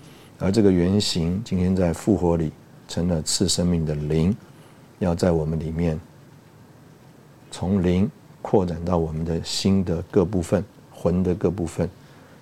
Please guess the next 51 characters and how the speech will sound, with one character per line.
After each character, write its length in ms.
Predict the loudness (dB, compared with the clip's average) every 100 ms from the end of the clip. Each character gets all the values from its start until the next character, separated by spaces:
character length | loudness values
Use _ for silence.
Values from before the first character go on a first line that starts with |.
| -10
那 100 | -10
这 180 | 0 2
个 100 | 2
就 160 | 2
是 260 | 0 0 -2 -4 -20 -10
这 180 | 0 0
个 100 | 0
原 300 | -2 -2 -2
型 280 | -4 -6 -4
在 160 | -4
我 120 | -4
们 120 | -4 -6
里 60 |
面 200 | -4 -4
的 100 | -6
复 300 | -10 -2 -2
制， 260 | 0 -2 -2 -4 -20 -20 -20 -20
是 220 | -12 -2 -2
一 80 |
个 100 | 0
新 320 | -4 0 0 0
陈 320 | -2 -6 -4
代 220 | -2 -2
谢 300 | -4 -4 -4
的 120 | -6 -10 0
变 160 | 0 0
化， 200 | -2 -4 -6 -20 -20 -20 -12
而 120 | -6
这 120 | -4 0
个 100 | 0
变 240 | 0 0
化 320 | 0 -4 -6 -16 -12
就 160 | -6
是 300 | -4 -4 -4 -6
神 260 | -8 -8 -6
圣 180 | -4 -4
的 80 | -4 -2
建 240 | 0 0
造， 200 | -2 -4 -6 -20 -20 -4
就 100 | -2
是 240 | 2 2 0 -10 -10
神 400 | -4 0 2 2
在 240 | 2 2
基 240 | 0 -2 -2
督 220 | 2 2
里 120 | 0 -4 -16 -20 -20 -20 0
要 240 | 2 2
将 320 | 2 0 0
他 180 | -2 -4
自 220 | -2 -4
己 220 | -4 -8